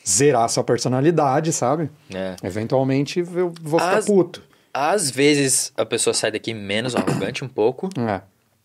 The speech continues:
Speaker 2: É, no sen-, porque, é, é, é, bom, talvez eu experiencie isso bastante, eu não, eu não sei como você diria, mas, tipo,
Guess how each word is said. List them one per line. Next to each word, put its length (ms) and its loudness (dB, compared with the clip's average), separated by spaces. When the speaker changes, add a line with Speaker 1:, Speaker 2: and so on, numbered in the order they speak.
Speaker 2:
É, 20 -4
no 160 -8
sen-, 260 -10
porque, 480 -4
é, 1040 -6
é, 100 -2
é, 140 0
bom, 320 -4
talvez 380 -4
eu 120 2
experiencie 640 -6
isso 300 -8
bastante, 460 -6
eu 60 -12
não, 160 -14
eu 60 -14
não 80 -14
sei 180 -4
como 240 -10
você 260 -6
diria, 320 -8
mas, 240 -8
tipo, 600 -6